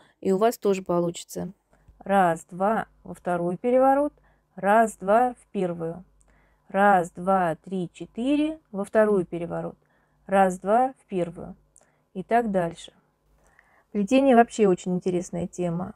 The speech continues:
Очень много чего можно сплести. И многие вещи можно украсить роскошным плетением. Если вам это тоже интересно, ставьте лайки, подписывайтесь. Будем продолжать.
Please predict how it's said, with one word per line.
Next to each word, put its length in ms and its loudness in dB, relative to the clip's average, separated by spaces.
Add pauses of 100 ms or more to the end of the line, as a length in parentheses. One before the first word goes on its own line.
Очень 460 2
много 260 2
чего 320 -2
можно 320 0
сплести. 640 -2 (840)
И 160 4
многие 540 6
вещи 340 2
можно 340 4
украсить 440 2
роскошным 560 0
плетением. 680 -4 (640)
Если 300 2
вам 180 8
это 160 2
тоже 300 2
интересно, 720 0 (380)
ставьте 420 0
лайки, 340 6
подписывайтесь. 1040 -4 (160)
Будем 320 4
продолжать. 680 0